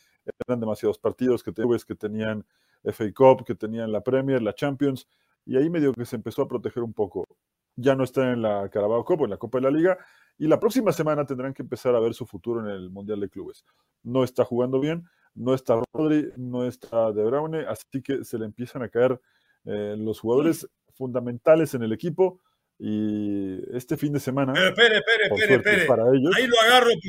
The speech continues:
Speaker 2: usted, usted sigue toda la Liga del Mundo. Tenemos que decir que Carleto Ancelotti fue capaz de tener nueve ausencias, suplirlas y tener al Real Madrid en la primera posición,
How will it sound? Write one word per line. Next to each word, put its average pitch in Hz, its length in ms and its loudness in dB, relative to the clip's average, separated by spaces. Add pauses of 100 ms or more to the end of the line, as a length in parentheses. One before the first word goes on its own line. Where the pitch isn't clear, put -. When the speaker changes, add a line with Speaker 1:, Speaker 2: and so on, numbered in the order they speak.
Speaker 2:
usted, 220 380 -2
usted 208 220 0
sigue 226 300 0
toda 220 260 0
la 190 100 4
Liga 196 240 0
del 175 140 -2
Mundo. 165 420 -6 (500)
Tenemos 214 460 0
que 208 160 0
decir 190 640 -4 (460)
que 175 200 0
Carleto 202 500 2
Ancelotti 208 500 -2
fue 208 180 -6
capaz 208 300 2
de 202 140 0
tener 185 500 -4
nueve 226 440 2
ausencias, 214 800 -2
suplirlas 220 800 0
y 190 100 -4
tener 208 300 0
al 208 120 4
Real 208 280 0
Madrid 190 340 -2
en 208 120 -2
la 180 160 -2
primera 180 380 -2
posición, 175 640 -6